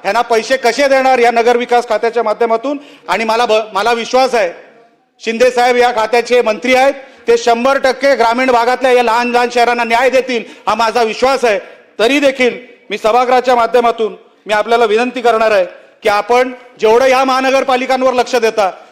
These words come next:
तेवढं नगर परिषदेंवर आणि महा-, नगर पंचायतींवर पण आपण तेवढंच लक्ष द्यावं, एवढी मी आपल्यासमोर विनंती करणार आहे. येतो पीडब्ल्यूडी वर. पीडब्ल्यूडी वर, साहेब, अनेक <clears throat> विषयांवर आपण इथे खर्च करतोय.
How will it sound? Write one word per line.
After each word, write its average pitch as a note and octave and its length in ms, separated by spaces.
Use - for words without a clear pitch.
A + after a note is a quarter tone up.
तेवढं A#3 320
नगर A#3 240
परिषदेंवर A#3+ 760
आणि A#3 280
महा-, G#3+ 600
नगर G#3+ 280
पंचायतींवर C4+ 640
पण C4+ 140
आपण B3+ 240
तेवढंच A#3+ 280
लक्ष A#3 240
द्यावं, A3 360
एवढी A3+ 260
मी B3 100
आपल्यासमोर A#3 500
विनंती B3 360
करणार A#3 320
आहे. G3 160
येतो G#3+ 240
पीडब्ल्यूडी B3+ 580
वर. G#3 200
पीडब्ल्यूडी B3+ 560
वर, C4 220
साहेब, B3+ 320
अनेक B3+ 540
<clears throat> A3 60
विषयांवर B3 500
आपण C4 220
इथे B3+ 200
खर्च A#3 180
करतोय. A3+ 460